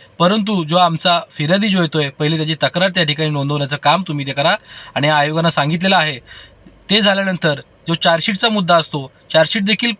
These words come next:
पाठवली जात नाही. जो अनुदानाचा मुद्दा असतो, ते अनुदान देखील आमच्या फिर्यादीला मिळत नाही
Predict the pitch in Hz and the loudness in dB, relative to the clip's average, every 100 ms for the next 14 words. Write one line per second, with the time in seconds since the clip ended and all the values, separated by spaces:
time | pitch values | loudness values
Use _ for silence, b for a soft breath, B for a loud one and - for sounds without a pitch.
0 | _ 175 165 180 170 151 160 139 B B | _ 0 0 0 0 0 0 -2 B B
1 | B - 175 156 156 202 233 220 214 190 | B -2 0 0 0 0 0 0 0 2
2 | 180 170 - 165 147 - _ 170 135 151 | 2 2 0 -4 -4 -10 _ 2 2 2
3 | 185 214 202 175 185 160 160 156 147 147 | 0 0 0 0 0 0 -2 -2 -2 0
4 | 147 147 143 143 139 131 | 0 2 0 -2 -2 -6